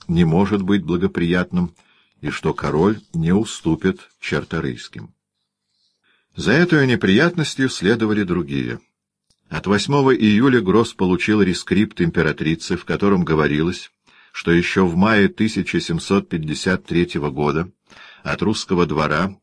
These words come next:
было предъявлено требование, чтоб находившийся при нём саксонский посланник Функ был отозван. Но вместо отозвания Функа король прислал грамоту такого содержания,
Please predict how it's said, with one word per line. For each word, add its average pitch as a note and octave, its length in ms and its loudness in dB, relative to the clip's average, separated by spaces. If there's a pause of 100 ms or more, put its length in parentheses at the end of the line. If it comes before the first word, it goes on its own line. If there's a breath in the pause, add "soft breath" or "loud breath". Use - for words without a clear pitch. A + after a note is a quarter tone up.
было G#2 340 4
предъявлено F#2 680 0
требование, F2 720 0 (380 loud breath)
чтоб - 260 -8
находившийся G2 880 0
при F2 160 0
нём G2+ 260 2
саксонский F#2+ 720 -2
посланник F2 640 -2
Функ - 440 0 (460)
был F2 240 0
отозван. A1+ 640 -6 (960 soft breath)
Но E2 140 2
вместо G2+ 360 2
отозвания F#2+ 580 2
Функа B2+ 340 -4
король F2+ 340 2
прислал F#2 440 -2
грамоту F2 720 0
такого D#2 360 -4
содержания, D2+ 760 -2